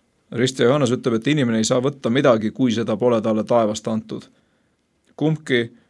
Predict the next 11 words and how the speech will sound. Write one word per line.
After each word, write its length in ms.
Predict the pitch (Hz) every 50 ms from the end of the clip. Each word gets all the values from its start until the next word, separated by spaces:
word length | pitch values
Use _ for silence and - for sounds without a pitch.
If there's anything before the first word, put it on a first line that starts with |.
| _ _ _
siis 200 | - - 107 92
nii 360 | 110 127 139 139 131 131 135 -
Edwards 400 | 131 139 131 127 131 123 117 - -
kui 200 | - 117 113 110
Whitfield, 460 | 127 135 135 - - 123 117 113 101
olid 260 | 117 113 110 107 104
midagi 360 | 123 135 143 127 117 110 113
saanud 360 | - 127 123 123 120 113 104 -
taevast, 500 | - 170 160 139 127 123 120 - - - _ _ _ _ _ _ - 113 -
kasutasid 600 | - 151 160 151 143 131 131 131 113 113 117 110
seda 380 | - 135 123 113 120 117 117